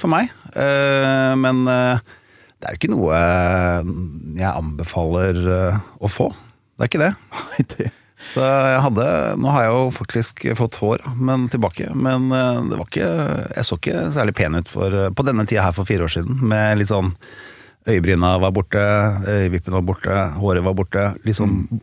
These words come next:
Speaker 1: oppblåst, eh, oppblåst i trynet etter all, eh, cellegift. Så, men, men, det har gått fint.
Speaker 2: Ja, kanskje var det hudkreft, eller hva, går det an å
Speaker 1: Det var ikke
Speaker 2: spørre om
Speaker 1: hud-,
Speaker 2: det?
Speaker 1: hudkreft, det var, eh, det var, eh,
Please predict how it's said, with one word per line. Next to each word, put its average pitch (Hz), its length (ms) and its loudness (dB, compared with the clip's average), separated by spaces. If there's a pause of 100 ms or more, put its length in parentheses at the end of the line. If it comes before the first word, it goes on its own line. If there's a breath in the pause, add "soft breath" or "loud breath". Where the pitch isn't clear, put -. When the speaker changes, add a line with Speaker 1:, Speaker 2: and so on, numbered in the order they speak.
Speaker 1:
oppblåst, - 640 -4
eh, 101 840 2
oppblåst 95 420 -2
i 104 60 0
trynet 98 560 0
etter - 200 -6
all, 92 280 0
eh, 95 160 0
cellegift. 87 560 -4
Så, - 160 -4 (1500 loud breath)
men, 131 100 2
men, 156 120 4
det - 400 -14
har 143 80 2
gått 165 140 2
fint. 170 240 -2 (340)
Speaker 2:
Ja, 185 140 6 (260 loud breath)
kanskje 131 380 0
var 117 160 6
det 92 240 4
hudkreft, 98 480 -2
eller 135 160 -2
hva, 120 480 -2
går 110 140 2
det 95 60 4
an 92 60 2
å - 20 2
Speaker 1:
Det 170 120 4
var 180 80 2
ikke 135 160 2
Speaker 2:
spørre 107 80 6
om 104 100 4
Speaker 1:
hud-, 117 80 6
Speaker 2:
det? 147 80 6
Speaker 1:
hudkreft, 139 340 -2
det 135 140 0
var, 127 320 4
eh, 131 380 4
det 117 160 0
var, 107 320 4
eh, 110 720 4